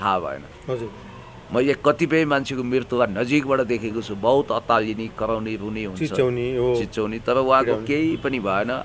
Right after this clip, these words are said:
Speaker 2: सरल
Speaker 1: आनन्द,
Speaker 2: ढङ्गबाट
Speaker 1: अ,
Speaker 2: सुते जस्तो
Speaker 1: सरल,
Speaker 2: गर्नुभयो।
Speaker 1: एकदम
Speaker 2: हजुर।
Speaker 1: ब्रह्मलीन हुनुभयो, सिद्धियो। र उहाँप्रति
Speaker 2: कति, कति, कति वर्ष
Speaker 1: एकदमै।
Speaker 2: हुनुहुन्थ्यो, कति वर्ष?
Speaker 1: उहाँ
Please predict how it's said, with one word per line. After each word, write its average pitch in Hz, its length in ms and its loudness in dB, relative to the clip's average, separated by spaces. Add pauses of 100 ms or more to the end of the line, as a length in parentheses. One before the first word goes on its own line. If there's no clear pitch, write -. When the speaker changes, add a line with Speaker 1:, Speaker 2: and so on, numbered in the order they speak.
(100)
Speaker 2:
सरल 190 200 12
Speaker 1:
आनन्द, 226 120 12
Speaker 2:
ढङ्गबाट 160 360 8
Speaker 1:
अ, 156 120 8
Speaker 2:
सुते 160 240 10
जस्तो 190 140 10
Speaker 1:
सरल, 202 80 12
Speaker 2:
गर्नुभयो। 170 220 10
Speaker 1:
एकदम 185 440 8
Speaker 2:
हजुर। 123 120 -4
Speaker 1:
ब्रह्मलीन 170 640 8
हुनुभयो, 131 400 0 (680)
सिद्धियो। 104 460 -4 (580)
र 87 80 -2
उहाँप्रति 98 800 0 (220)
Speaker 2:
कति, 285 200 4
कति, 254 360 -4
कति 269 300 4 (680)
वर्ष 156 120 8
Speaker 1:
एकदमै। 127 200 8
Speaker 2:
हुनुहुन्थ्यो, 120 340 0
कति 175 180 2
वर्ष? 156 240 0
Speaker 1:
उहाँ 127 540 10